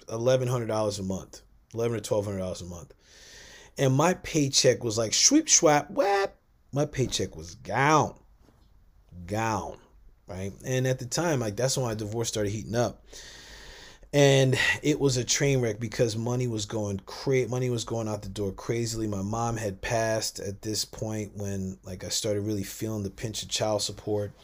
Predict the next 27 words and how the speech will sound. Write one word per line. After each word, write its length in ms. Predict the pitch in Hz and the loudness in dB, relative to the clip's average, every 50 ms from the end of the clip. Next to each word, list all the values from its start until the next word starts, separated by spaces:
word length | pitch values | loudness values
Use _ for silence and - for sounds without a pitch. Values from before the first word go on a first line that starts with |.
| - - - - - - - - - - - - - - | -20 -20 -20 -18 -18 -18 -18 -18 -18 -16 -16 -18 -18 -8
um, 640 | - - 120 120 113 110 107 104 98 95 98 98 - - - - | -2 0 2 2 2 2 0 0 0 -2 -4 -4 -8 -12 -6 -2
and 340 | 123 123 123 120 117 113 107 | 0 0 2 0 0 -2 -2
going 280 | 101 120 120 117 113 | -2 0 0 0 -2
through 160 | 113 117 110 107 | -2 -2 -2 -2
a 20 | |
divorce 560 | 101 104 98 98 107 110 110 104 110 - - | -2 -4 -4 -4 -2 -2 0 0 0 0 -2
and 140 | 92 90 92 | -4 -4 -4
lawyers. 640 | 107 113 117 113 110 110 110 104 104 104 104 - - - | -2 0 0 0 0 -2 -2 -2 -4 -4 -4 -6 -6 -6
And, 400 | 107 104 104 101 98 95 92 98 | -6 -6 -4 -4 -4 -6 -6 -6
uh, 300 | 87 95 95 95 90 87 | -6 -6 -6 -6 -6 -8
my 140 | 87 87 | -8 -8
mom 360 | 90 98 107 113 117 117 113 107 | -6 -6 -4 -4 -4 -4 -4 -2
left 280 | 107 104 101 - - | -2 -2 -4 -4 -6
some 280 | - - - - 92 95 | -6 -6 -4 -4 -4 -6
money 240 | 101 110 113 113 110 | -4 -4 -4 -6 -6
for 260 | 110 - - 117 113 | -8 -6 -6 -6 -4
us. 120 | 107 - | -4 -6
Man, 160 | 113 110 107 | -6 -6 -6
I 60 | 110 110 | -4 -4
went 240 | 107 110 107 101 | -4 -6 -6 -6
through 80 | 104 98 | -6 -6
that 140 | 104 98 95 | -6 -6 -4
money 200 | 98 101 98 95 | -4 -6 -4 -4
so 240 | - - - 98 92 | -4 -4 -4 -6 -8
quick, 480 | - - - 104 104 104 101 - - | -12 -10 -8 -6 -6 -6 -6 -8 -12
like, 260 | 87 90 90 101 - | -12 -12 -12 -12 -10
with, 380 | 101 95 92 92 92 - - | -10 -8 -8 -8 -8 -10 -14